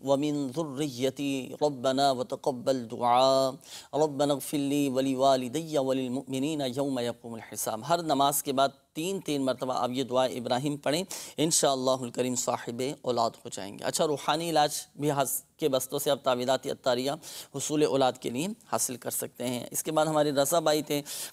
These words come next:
कारोबारी बंदिश और नुकसानात के हवाले से आपने कहा था। देखिए, इस्तिखारा किया गया, फिल वक्त कोई बंदिश नहीं है आपके काम में, अल्लाह का शुक्र है, अल्हम्दुलिल्लाह अज़्ज़ा वजल, कोई फिल वक्त बंदिश नहीं है।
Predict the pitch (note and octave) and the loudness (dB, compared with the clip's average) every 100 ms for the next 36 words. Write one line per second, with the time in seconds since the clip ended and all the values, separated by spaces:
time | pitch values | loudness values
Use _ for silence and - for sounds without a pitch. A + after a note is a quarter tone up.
0 | - D3 C#3+ C#3+ C#3+ C#3 C3 C#3 C3+ D3 | 2 4 4 4 4 2 2 0 2 0
1 | - C#3+ C#3 C3 - C3+ C#3+ C#3 C#3 B2 | 0 0 0 -2 0 0 0 0 0 0
2 | B2+ C#3 C#3 B2+ C#3+ C#3 C#3 D3 F#3+ G3+ | 0 -2 -4 -6 -8 -6 -6 -4 -6 -4
3 | A3+ D#3+ - D3 C#3+ D3+ F3 - E3 D#3+ | -2 -2 -2 -2 2 2 0 0 2 2
4 | F#3 - F3 F3 G3 - G#3 D3+ B2+ D3+ | 0 0 0 0 0 2 2 4 2 2
5 | F#3 A#3 - B3 A3+ G#3+ E3+ - C#3 - | 2 2 2 0 -2 2 2 2 -4 -2
6 | A#2 G#2+ G2+ C#3+ C#3+ C#3 C3 - - - | -2 -4 -2 0 0 0 -2 -2 -8 -12
7 | - _ _ _ _ _ B2+ - D#3 B2+ | -12 _ _ _ _ _ -6 -4 -2 -2
8 | B2 B2 B2 A#2 A#2+ A#2+ C#3 D3+ C#3+ D3 | -4 0 0 0 -6 -6 -6 -6 -8 -4
9 | D#3 C#3+ D#3 D3 C3+ C3+ D#3 - D3 D#3 | -2 0 0 2 0 0 -2 -6 -6 -6